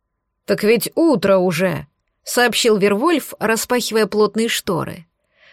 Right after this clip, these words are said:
Солнечный свет мгновенно залил мрачную комнату. "А вы, ваша светлость, даже не ложились, не железный же". Джеймс хмыкнул на это замечание, потому что драконы выносливы.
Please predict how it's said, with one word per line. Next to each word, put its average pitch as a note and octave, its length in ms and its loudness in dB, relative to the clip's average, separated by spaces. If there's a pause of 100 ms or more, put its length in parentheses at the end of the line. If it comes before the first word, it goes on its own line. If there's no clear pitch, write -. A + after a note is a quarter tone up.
Солнечный G#3 640 0
свет C#4+ 320 0
мгновенно G3+ 580 0
залил G3+ 460 2
мрачную F#3+ 560 -2
комнату. D#3 600 -4 (680)
"А G#3+ 240 4
вы, F4 180 2
ваша F3+ 300 0
светлость, E3 680 -4 (240)
даже G3 360 0
не C#4 120 0
ложились, G#3 720 -4 (240)
не G3+ 140 0
железный A3 600 2
же". F3 300 -4 (1000)
Джеймс D#4+ 440 0
хмыкнул E4 460 -2
на F#3 120 0
это F3+ 140 -2
замечание, G#3 540 -2
потому G#3 320 0
что - 180 -4
драконы B3 540 0
выносливы. A3 800 -2